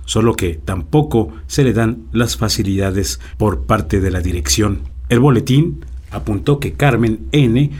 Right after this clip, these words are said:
sufre patología pulmonar, misma que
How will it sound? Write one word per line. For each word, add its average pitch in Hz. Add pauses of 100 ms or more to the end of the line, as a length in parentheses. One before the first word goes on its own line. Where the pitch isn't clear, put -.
(220)
sufre 165
patología 123
pulmonar, 98 (400)
misma 117
que 95